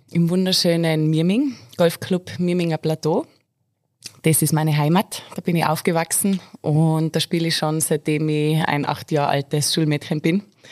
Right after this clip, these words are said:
Bin ich da schon zum Golfunterricht gegangen und hab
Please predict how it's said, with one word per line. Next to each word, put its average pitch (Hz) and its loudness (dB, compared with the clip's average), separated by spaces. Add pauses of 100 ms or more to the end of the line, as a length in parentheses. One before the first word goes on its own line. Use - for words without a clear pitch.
(440)
Bin 165 2
ich 151 2
da 156 2
schon 165 -2
zum 156 -4
Golfunterricht 165 -2
gegangen 160 0
und 147 -2
hab 151 -2